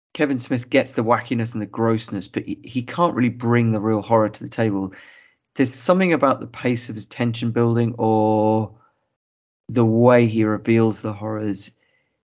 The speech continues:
It just doesn't have the manipulative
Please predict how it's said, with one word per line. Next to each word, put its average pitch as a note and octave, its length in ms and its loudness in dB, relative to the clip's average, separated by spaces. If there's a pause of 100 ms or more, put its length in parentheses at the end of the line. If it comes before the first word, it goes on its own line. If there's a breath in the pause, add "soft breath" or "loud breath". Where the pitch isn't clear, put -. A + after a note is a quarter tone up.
(340)
It A#2+ 120 0
just A#2+ 220 -2
doesn't D3+ 200 0
have A#2+ 300 -2
the A2 260 0 (920)
manipulative A2 1400 0